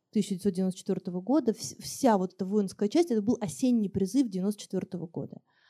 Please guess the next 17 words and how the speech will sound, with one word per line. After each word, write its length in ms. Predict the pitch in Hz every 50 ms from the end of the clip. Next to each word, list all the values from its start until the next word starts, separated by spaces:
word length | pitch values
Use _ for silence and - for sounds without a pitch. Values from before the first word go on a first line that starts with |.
| _ _ _ _ _ _ _ _
А 160 | - - 277 285
все 300 | - - - - 262 240
эти 300 | - - 233 233 - 226
ребята 720 | 208 220 202 269 285 320 339 339 262 247 214 196 190 - -
уехали 500 | - 214 214 220 226 214 - - 190 185
в 60 | 180 -
Чечню, 500 | - 202 - - - 269 311 339 339 349 _ _ _ _ _ _ _ _ _ _ _ _ _ _ -
и 140 | 214 226 208
из 260 | - - 240 208 233
этой 240 | 254 240 240 214 196
воинской 440 | 185 202 214 202 190 - - 196 180
части, 340 | - - 285 320 320 - 214
очень 240 | 233 - - 226 220
большой, 440 | 220 208 202 - - - 202 175
вернулось 460 | 165 175 185 196 226 269 277 247 208 -
четырнадцать 440 | - - - 214 220 220 214 -
человек. 580 | - - 220 196 175 165 160 160 160 _ _ _